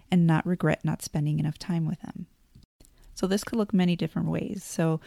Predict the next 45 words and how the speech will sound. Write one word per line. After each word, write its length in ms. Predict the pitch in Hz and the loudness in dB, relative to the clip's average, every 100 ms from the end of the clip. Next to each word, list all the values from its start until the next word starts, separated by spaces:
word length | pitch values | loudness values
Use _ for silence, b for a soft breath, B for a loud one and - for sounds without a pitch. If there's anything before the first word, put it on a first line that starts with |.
| B B - | B B -2
now 160 | 170 | 2
we're 100 | 196 | 2
going 200 | 196 185 | 4 4
into 220 | 175 - 151 | 2 0 -4
the 100 | - | -4
how. 480 | - - - - - _ _ | -4 -4 -2 -4 -8 _ _
How 160 | - 185 | -4 0
are 120 | 190 | 0
you 160 | 185 175 | 2 0
gonna 160 | 185 | 0
achieve 380 | 202 - 233 180 | -2 -4 -4 -4
this? 200 | - - | -8 -10
So 200 | - - | -8 -6
you, 260 | 160 160 165 | -2 -2 -4
you're 180 | 165 | -4
going 220 | 165 175 170 | -2 0 0
into 220 | 165 165 | 0 -2
the 60 | 165 | 0
progress 400 | 180 180 190 - | 0 2 0 -2
goals 340 | 190 180 170 | 0 0 0
and 100 | 160 | -2
the 100 | - | -2
actions 340 | 165 - 175 | -4 -6 -4
that 80 | 165 | -2
you're 100 | 156 | -2
gonna 200 | 160 170 | -4 -6
take. 360 | - 175 175 - B B B B | -4 -4 -4 -10 B B B B
So 120 | - 180 | -4 0
maybe 220 | 180 208 | 0 0
this 180 | 240 233 | -2 -2
is 140 | 214 | -4
gonna 180 | 214 202 | -2 -2
require 420 | 190 - 180 180 | -2 -2 0 0
you 240 | 180 185 | 0 0
to 600 | 180 - 175 175 175 170 - - - | -2 -4 -2 0 0 -2 -6 -14 -18
change 680 | - - 165 165 165 160 - | -14 -4 0 2 0 -2 -2
positions 720 | 196 196 233 196 180 - 175 | 0 2 2 0 -2 -4 -4
or 320 | 160 156 156 - B B - | -2 0 -2 -6 B B -10
change 340 | - 165 160 | -2 0 0
a 60 | 165 | -2
shift, 560 | - - 214 185 - - B B B - | -4 0 0 0 -6 -20 B B B -4
uh, 220 | 156 156 | -2 -2
change 260 | - 147 | -4 -6
careers. 720 | - 160 165 226 196 - - - b b b | -6 -8 -2 0 0 -4 -12 -18 b b b
So 540 | _ - 165 156 156 | _ -4 -2 -2 -4